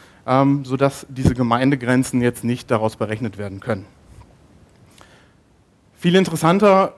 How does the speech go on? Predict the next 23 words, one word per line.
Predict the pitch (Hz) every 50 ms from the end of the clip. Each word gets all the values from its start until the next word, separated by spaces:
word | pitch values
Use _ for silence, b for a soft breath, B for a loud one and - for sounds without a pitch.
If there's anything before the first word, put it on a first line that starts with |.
| _ _
wo | - 143 139 160
halt | 156 156 139 143
auch | 139 -
viel | - - - 156 156 156
mehr | 139 139 147 175 202
Daten, | 175 190 180 185 185 160 180
sag | 165 170 165 160
ich | - -
mal, | 143 131 120
herkommen, | 117 127 131 180 - - 175 156 156
ist | 151 147 -
halt | 147 131 123 123 - -
OpenStreetMap, | 131 131 135 135 135 - - 175 180 - 202 - 208 202 - b b b b b b b b -
ähm, | - 135 147 143 147 143 143 143 143 143 - _ _ _ _ _ _ _ _ - - - -
inklusive | 143 135 147 156 147 143 151 135 127
der | 123 127
Möglichkeit, | 127 131 143 151 - 151 - - - 139 131 -
das | 139 - -
quasi | - - 120 120 127 123 -
einfach | 117 120 135 147 - - 131 -
zu | - - - -
aktualisieren. | 123 - - - 117 110 110 104 104 110 131 165 196 202 b b b b b b b b b b b b _
Ähm, | 139 143 151 156 156 156 156 151